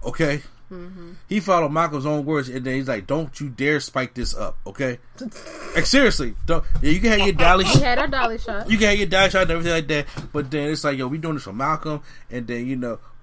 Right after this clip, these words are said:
Speaker 1: don't spike this up. Just do what it says in the book, and we cool. And that's
Speaker 2: Malcolm X was so good.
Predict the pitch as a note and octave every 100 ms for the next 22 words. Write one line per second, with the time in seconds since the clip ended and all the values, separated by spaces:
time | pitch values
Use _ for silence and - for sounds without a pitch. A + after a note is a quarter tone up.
0 | - - - - - F3+ G3 - E3+ D#3
1 | - C#3 - G2 - A#2+ A2+ G#2+ G3 B3+
2 | A#3+ G3+ G#3+ G3 G3+ G3 C#3 C3 - _
3 | _ _ - C3 B2+ B2 - F3+ F#2+ D2+
4 | - _ _ C3+ C#3+ D#3 - - - -
5 | - F#3 A3+ D#4+ D4 B3+ - G3+ - G#3
6 | G#3+ F#3+ F3 D3+